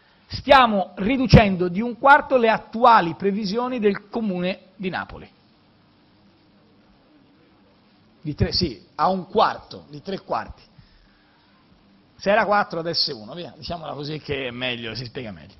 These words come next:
Riduciamo un po' anche l'alberghiero, dimezziamo il commerciale,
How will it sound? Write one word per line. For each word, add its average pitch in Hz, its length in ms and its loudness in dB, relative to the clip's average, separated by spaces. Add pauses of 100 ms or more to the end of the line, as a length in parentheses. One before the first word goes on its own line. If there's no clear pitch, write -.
(1300)
Riduciamo 220 340 6
un 208 80 4
po' 233 120 8
anche 196 220 6
l'alberghiero, 165 720 2
dimezziamo 294 960 6
il 233 180 0
commerciale, 208 1200 0